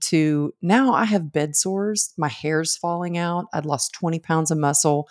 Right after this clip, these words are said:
lost my job, lost my confidence. We had two point nine million dollars worth of medical expenses. And I remember a friend of mine who I used to train with, she came over. And I think I was kind of, like, in denial of how bad it really was.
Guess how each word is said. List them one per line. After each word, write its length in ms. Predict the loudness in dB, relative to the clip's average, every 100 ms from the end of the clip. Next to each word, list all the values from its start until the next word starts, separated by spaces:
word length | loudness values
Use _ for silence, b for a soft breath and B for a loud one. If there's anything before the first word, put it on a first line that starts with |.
| b
lost 340 | 4 4 4 0
my 160 | -2
job, 500 | 2 6 6 6 2 -4
lost 480 | 4 6 6 2 2
my 140 | 0
confidence. 760 | 0 2 0 2 0 0 0 -2
We 120 | -2
had 240 | -2 -2
two 240 | -2 -2 -2
point 320 | -2 -2 0
nine 260 | 0 0 0
million 300 | 0 2 2
dollars 360 | 2 2 0
worth 200 | -2 -2
of 60 | 0
medical 380 | 2 0 2 0
expenses. 800 | 2 0 2 2 2 0 0 -2 2
And 100 | 8
I 40 |
remember 440 | 8 8 8 6 4
a 80 | 0
friend 360 | 0 4 4
of 120 | 4
mine 280 | 2 4 2
who 180 | 2 2
I 80 | 2
used 240 | 0 -4
to 60 | -6
train 400 | -6 -2 0 2
with, 220 | 0 0
she 180 | -4 -6
came 300 | -4 0 2
over. 480 | 2 2 0 -2 -6 _ _
And 140 | 0 2
I 60 |
think 240 | 4 4 6
I 100 | 6
was 220 | 6 4
kind 260 | 2 2 4
of, 160 | 4
like, 200 | 4 2
in 200 | 0 2
denial 480 | 2 4 6 8 6
of 100 | 4
how 200 | 4 2
bad 480 | 2 0 4 4 4
it 120 | 0
really 520 | -4 -6 -2 0 2 2
was. 600 | 2 2 2 0 -2